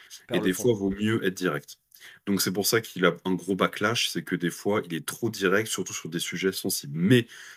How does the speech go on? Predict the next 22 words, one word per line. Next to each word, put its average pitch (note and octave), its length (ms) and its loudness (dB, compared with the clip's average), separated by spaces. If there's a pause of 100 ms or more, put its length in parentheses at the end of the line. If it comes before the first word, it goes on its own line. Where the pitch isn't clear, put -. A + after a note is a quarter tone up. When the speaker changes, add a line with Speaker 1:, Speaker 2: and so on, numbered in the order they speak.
Speaker 2:
il F2 80 -2
y F#2 40 6
a F2 60 8
des A2 140 4
choses C#3 400 4
à - 20 2
en A2 80 0
tirer. G#2+ 420 2 (100)
Peut-être F#2 180 2
que F2+ 100 -10
vous F2 120 -2
aimerez E2 200 0
pas D#2 140 0
tout, - 180 -6
mais A#2+ 180 2
vous E2+ 140 -6
pouvez A2 220 -2
en G2+ 100 0
tirer F#2 220 -2
des E2+ 100 2
belles F#2 200 6
choses. G2+ 340 0